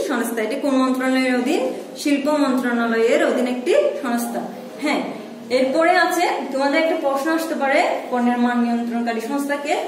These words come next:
তোমরা বলবে বিএসটিআই। এরপরে আছে কি? বীমা। বীমা কাকে বলে? সাধারণত মানুষের জীবন ও সম্পদকে ঘিরে যে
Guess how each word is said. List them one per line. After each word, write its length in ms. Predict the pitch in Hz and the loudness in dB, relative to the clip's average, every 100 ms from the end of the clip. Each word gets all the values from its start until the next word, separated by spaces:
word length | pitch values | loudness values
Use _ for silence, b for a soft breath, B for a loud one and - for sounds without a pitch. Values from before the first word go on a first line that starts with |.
| - - | -8 -6
তোমরা 220 | 240 240 | -2 0
বলবে 260 | 254 254 285 | 2 2 2
বিএসটিআই। 1040 | - 247 302 - 233 311 - 240 247 233 - - - 214 | 0 0 0 0 0 0 -2 -2 0 2 0 -6 -8 -4
এরপরে 320 | 226 240 262 | -2 0 2
আছে 220 | 262 269 311 | 2 0 0
কি? 120 | 403 339 226 | 2 2 0
বীমা। 300 | 269 254 - - - - - - - - - - - - - - - - - - - - | 0 0 0 -4 -10 -14 -16 -18 -20 -20 -20 -20 -20 -20 -20 -20 -20 -20 -20 -20 -16 -8
বীমা 380 | 233 254 277 - 277 | 0 2 2 2 0
কাকে 260 | 269 277 | 0 0
বলে? 200 | 214 185 - B B - | 2 2 0 B B -4
সাধারণত 340 | 294 330 320 | 0 2 2
মানুষের 560 | 339 269 262 277 - - | 2 4 4 2 2 0
জীবন 480 | 233 240 247 294 - - - - | 0 0 2 0 0 -4 -6 -4
ও 80 | 262 | -2
সম্পদকে 560 | 285 262 262 - 330 320 | 0 0 0 0 0 -2
ঘিরে 340 | 254 254 254 | 0 2 2
যে 200 | 240 240 | 2 0